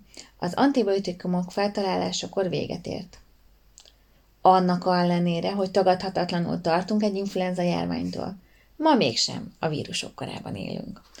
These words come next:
Na, itt hangosan röhögtem fel, pedig este kilenckor izével, ö, olvastam, tehát vicces a fiatalember. Jó, mentségére legyen szólva, hogy ez egy tényleg kétezer-tizenhatos könyv, de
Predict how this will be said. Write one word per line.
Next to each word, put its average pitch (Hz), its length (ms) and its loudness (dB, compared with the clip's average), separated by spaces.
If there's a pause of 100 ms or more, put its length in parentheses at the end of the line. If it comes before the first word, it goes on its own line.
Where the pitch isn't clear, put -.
(240)
Na, 233 160 0
itt 196 140 0
hangosan 196 420 2
röhögtem 175 420 0
fel, 190 180 -2
pedig - 220 -8
este 190 260 -6
kilenckor 180 540 -2
izével, 170 720 -2
ö, 175 280 -2
olvastam, 214 420 -2
tehát 190 200 -2 (260)
vicces 196 560 4
a 190 80 4
fiatalember. 175 840 2 (460)
Jó, 202 400 6
mentségére 214 520 2
legyen 185 260 0
szólva, 185 240 -4
hogy 170 140 -2
ez 165 80 -6
egy 170 140 -8
tényleg 180 220 2
kétezer-tizenhatos 160 1120 -6
könyv, 190 340 -2 (1300)
de 175 460 0